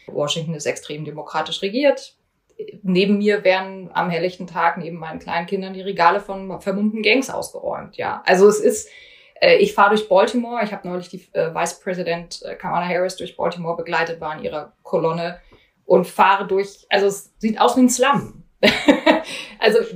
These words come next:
es gibt diese Wahrheit und die Inflation ist crazy. In Europa wisst ihr das auch. Also ich meine, jeder merkt die gestiegenen Kosten. So, das heißt, wir haben diese Fakten, Kriminalität, Inflation, das ist da.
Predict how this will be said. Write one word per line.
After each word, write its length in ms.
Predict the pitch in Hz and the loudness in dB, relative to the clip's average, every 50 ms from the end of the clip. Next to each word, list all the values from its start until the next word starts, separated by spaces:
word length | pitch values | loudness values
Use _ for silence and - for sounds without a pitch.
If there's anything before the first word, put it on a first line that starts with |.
| 175 - | 2 4
es 180 | 214 214 - | 4 4 6
gibt 280 | - 311 320 320 - - | 6 4 4 4 2 0
diese 280 | 214 214 180 185 170 160 | 2 2 4 4 4 6
Wahrheit 300 | 165 165 151 143 - - | 6 4 4 2 0 0
und 160 | 208 214 208 | 0 0 2
die 80 | 196 | 2
Inflation 540 | 196 208 - 214 208 208 - 226 233 247 247 | -2 -2 -2 -6 -6 -6 -4 2 2 2 2
ist 160 | - - - | 2 -4 -8
crazy. 600 | - - 269 262 320 302 208 - - - - - _ - | -6 -4 -2 0 0 0 -2 -6 -10 -14 -18 -20 _ -4
In 180 | - 180 202 | 0 2 4
Europa 440 | 180 185 180 190 220 214 226 202 190 | 4 4 2 2 0 -2 -2 -4 -4
wisst 180 | 202 - - - | -4 -12 -12 -12
ihr 80 | - | -10
das 160 | - 220 214 | -10 -8 -6
auch. 440 | - - - - - - - - - - | -2 0 4 4 4 2 0 -6 -8 -6
Also 180 | 175 180 185 190 | -4 -2 -2 -4
ich 140 | 185 - | -4 -4
meine, 180 | 202 190 185 185 | -8 -10 -10 -10
jeder 420 | 185 160 180 226 247 240 185 147 | -10 -6 0 2 4 4 2 2
merkt 440 | 143 139 147 147 139 - _ - _ | -4 -10 -10 -10 -12 -12 _ -20 _
die 80 | - 143 | -18 -14
gestiegenen 460 | 156 - - 175 165 151 139 - - | -10 -10 -8 -10 -10 -12 -12 -16 -14
Kosten. 380 | - - - - - - - 147 | -10 -8 -8 -8 -8 -12 -8 -2
So, 180 | 180 185 - | 0 0 0
das 180 | - 170 165 - | 0 -4 -2 0
heißt, 200 | 214 202 214 - | 0 0 2 0
wir 120 | 240 220 | -2 -2
haben 160 | 220 208 190 | 0 -2 -2
diese 180 | 180 180 165 165 | -2 -4 -6 -6
Fakten, 460 | - - 233 214 - - _ _ 311 359 392 403 _ _ _ _ _ _ _ _ _ _ _ _ _ _ _ _ _ _ _ | -6 -4 -4 -4 -4 -6 _ _ -18 -16 -16 -18 _ _ _ _ _ _ _ _ _ _ _ _ _ _ _ _ _ _ _
Kriminalität, 880 | - - 160 151 147 139 135 135 - - 220 233 269 269 - - - - - | -4 -2 -2 0 0 -2 -4 -4 -6 -4 0 0 0 -2 -2 -14 -18 -12 -10
Inflation, 600 | 185 180 - 170 170 - - 196 214 214 214 214 | -10 -8 -8 -8 -8 0 4 4 4 4 4 0
das 180 | 175 170 170 | -4 -4 -6
ist 180 | 175 - - - | -10 -12 -4 -2
da. 320 | - 165 - - - - | 0 0 0 -2 -6 -10